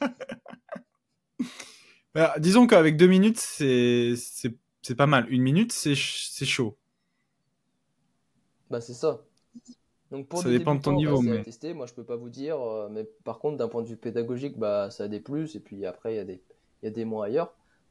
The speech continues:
Speaker 2: Mais, euh, et après, pour très haut niveau, ou même, on va dire, moyen niveau, c'est pareil, il faut tester, et, euh, mais c'est sûr qu'il y a des choses à prendre, en tout cas, là-dedans,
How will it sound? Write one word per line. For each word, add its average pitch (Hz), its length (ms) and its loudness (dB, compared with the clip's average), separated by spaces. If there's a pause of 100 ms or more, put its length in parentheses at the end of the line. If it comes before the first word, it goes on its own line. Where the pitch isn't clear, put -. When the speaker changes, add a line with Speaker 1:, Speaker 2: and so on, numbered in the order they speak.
(140)
Speaker 2:
Mais, 107 260 -8
euh, 101 680 -8
et 110 100 -6
après, 123 260 -2
pour - 220 -10
très - 260 -8
haut 117 360 -6
niveau, 107 520 -6 (480)
ou 104 100 -14
même, 117 180 -6
on 117 80 -6
va 110 160 -4
dire, 110 220 -6
moyen 123 420 -6
niveau, 120 500 -4 (320)
c'est - 140 -16
pareil, 160 220 4
il 156 40 -8
faut 117 140 -10
tester, 139 720 -4
et, 104 60 -2
euh, 98 400 -6
mais 104 120 -10
c'est 107 160 -12
sûr - 260 -8
qu'il 135 120 -4
y 127 40 -2
a 123 60 -6
des 120 120 -8
choses 131 460 -4
à 110 80 -4
prendre, 135 340 -6
en 117 60 -4
tout 117 160 -14
cas, 123 160 -6
là-dedans, 110 460 -4